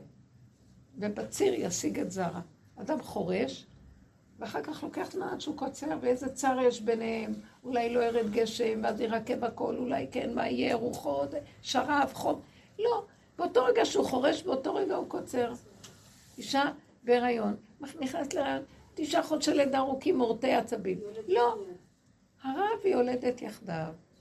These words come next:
אין תהליכים, מתקצר הכל. מה זה אומר? רשות הרבים נסגרת, ונהיה.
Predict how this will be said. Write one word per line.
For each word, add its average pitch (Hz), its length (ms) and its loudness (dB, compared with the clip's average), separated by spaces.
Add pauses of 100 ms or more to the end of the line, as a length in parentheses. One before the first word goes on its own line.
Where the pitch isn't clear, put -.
(440)
אין 311 280 2
תהליכים, 311 640 0
מתקצר - 480 -6
הכל. 254 240 -4
מה 240 160 2
זה 247 120 0
אומר? 220 260 2 (560)
רשות 269 360 -2
הרבים 226 380 0
נסגרת, 190 800 -2
ונהיה. 403 320 -2